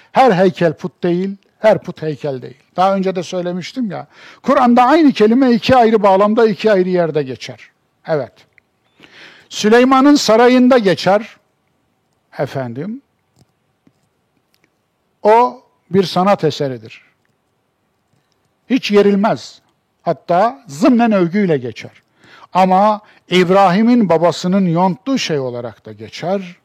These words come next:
O da tapılandır. Dolayısıyla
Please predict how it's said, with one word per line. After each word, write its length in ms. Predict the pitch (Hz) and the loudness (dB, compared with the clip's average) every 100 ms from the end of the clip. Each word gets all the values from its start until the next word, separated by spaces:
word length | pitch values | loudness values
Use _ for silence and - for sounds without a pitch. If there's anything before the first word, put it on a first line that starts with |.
| _ _ _ _ _ - | _ _ _ _ _ -10
O 140 | 143 | -8
da 80 | 151 | -8
tapılandır. 760 | - 131 - 139 147 98 - - _ _ _ _ _ _ _ | -10 -10 -6 -4 -4 -6 -18 -20 _ _ _ _ _ _ _
Dolayısıyla 1000 | 147 156 156 139 - 143 127 131 156 165 | -4 -2 -2 -4 -12 -12 -10 -8 -8 -10